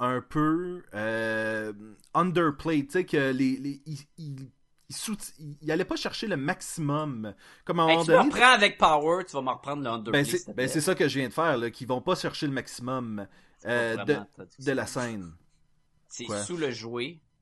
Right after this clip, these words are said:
Speaker 1: Sous le jouet ? Ok, excuse-moi. <laughs> Où est-ce que t'as, mettons, Terra ?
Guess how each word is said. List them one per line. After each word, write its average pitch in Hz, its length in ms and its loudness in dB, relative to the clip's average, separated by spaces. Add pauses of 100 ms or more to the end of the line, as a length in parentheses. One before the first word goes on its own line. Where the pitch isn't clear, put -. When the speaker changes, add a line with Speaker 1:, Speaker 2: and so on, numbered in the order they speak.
(420)
Speaker 1:
Sous - 300 -14
le 113 140 -6
jouet ? 147 280 -2
Ok, 104 160 -10
excuse-moi. 95 560 -12 (800)
<laughs> 466 60 -12 (2500)
Où 294 100 2
est-ce 370 100 2
que 359 80 2
t'as, 269 160 8
mettons, 269 360 2
Terra ? 123 540 4